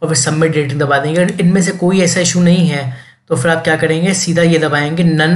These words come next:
of the above। मतलब जो हमारा video है इसमें कोई भी जो है ऐड, मतलब ये issue नहीं है जो ऊपर describe करे गए हैं। जब none of the above दबा देंगे, इनमें से कुछ भी चुनेंगे, इसके बाद आपको दबाना है submit ratings, ठीक है। तब submit रेटिंग्स दबा देंगे तो ये दो extra जो tab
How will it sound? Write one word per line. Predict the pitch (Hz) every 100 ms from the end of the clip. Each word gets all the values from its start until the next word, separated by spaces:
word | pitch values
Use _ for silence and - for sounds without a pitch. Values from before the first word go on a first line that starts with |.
| -
of | 156 147
the | 139 170
above। | 135 131 127 - - - -
मतलब | 170 185
जो | 185
हमारा | 160 160 175
video | 165 160 180
है | 190
इसमें | - 190
कोई | 175 175 190 180
भी | 131 151 190 202 202
जो | 165 165
है | 156 175 -
ऐड, | 160 151 165 165 - - 165
मतलब | 165 170
ये | 175
issue | 170 196 185
नहीं | 160 135
है | 143
जो | 156
ऊपर | 131 156 156
describe | 135 - 139 131
करे | 135 131
गए | 135
हैं। | 135 127 - -
जब | 233 180
none | 170
of | 185 180
the | 185
above | 170 170
दबा | 165 156
देंगे, | 160 170 175
इनमें | 165 160
से | 156 175
कुछ | 160
भी | - 175
चुनेंगे, | 151 143 151 208
इसके | 202 -
बाद | 175
आपको | 160 170
दबाना | 156 147
है | 196
submit | - 147 147 175 170
ratings, | 139 131 131 131 - - _ _ -
ठीक | 190
है। | 185 175 _ _ _ _ _ _ -
तब | 185
submit | 170 170 180
रेटिंग्स | 175 175 175 175
दबा | 165
देंगे | 151 156 208
तो | 180 196
ये | 185
दो | 170 170 165
extra | 175 170 - 214
जो | 190 175
tab | 170 156 160